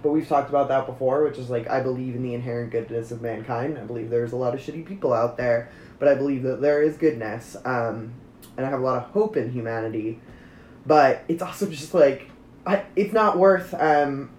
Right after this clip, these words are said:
and the scary part is that Jordan Peterson is an intellectual, and, and he can take these horrible values and spin it into something that sounds intelligent. And at the end of the day, let's call it what it is, which is misogynistic,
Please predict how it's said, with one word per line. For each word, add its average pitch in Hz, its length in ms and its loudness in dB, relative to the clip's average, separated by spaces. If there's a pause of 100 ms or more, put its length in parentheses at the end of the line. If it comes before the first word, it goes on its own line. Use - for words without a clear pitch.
and 165 280 0
the 196 100 4
scary 233 320 2
part 160 260 4
is 139 140 -4
that 139 180 2
Jordan 147 240 0
Peterson 139 480 -4
is 156 220 -4
an 160 120 0
intellectual, 214 760 -8
and, 151 140 0
and 151 340 0
he 196 200 -8
can 165 400 -4 (640)
take - 420 -4 (480)
these 156 220 -2
horrible 170 380 4
values 131 460 2
and 135 120 -10
spin 135 260 -4
it 131 160 -8
into 131 440 -8
something 123 420 -6
that 120 320 -6
sounds 143 400 -4
intelligent. - 680 -8
And 127 300 -4
at 131 140 -4
the 143 80 -2
end 135 80 -2
of 127 60 -4
the 123 60 -6
day, 117 340 0 (260)
let's 127 160 -6
call - 200 -4
it 127 60 -6
what 117 120 -4
it 113 100 -10
is, 113 260 -2
which 117 220 -8
is 113 160 -8 (320)
misogynistic, 113 920 -6